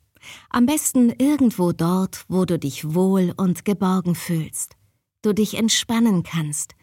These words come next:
und nicht abgelenkt wirst. Jetzt nimm einen tiefen Atemzug.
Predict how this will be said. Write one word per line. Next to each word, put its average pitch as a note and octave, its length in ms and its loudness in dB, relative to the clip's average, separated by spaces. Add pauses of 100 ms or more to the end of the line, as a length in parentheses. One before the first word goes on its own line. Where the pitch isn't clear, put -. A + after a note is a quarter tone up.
(240)
und G#3 240 0
nicht A#3 400 2
abgelenkt D#3+ 600 -2
wirst. - 460 -6 (1000)
Jetzt - 420 -2
nimm G#3+ 260 4
einen D#3+ 440 -2
tiefen A3+ 680 -2
Atemzug. D#3+ 1000 -4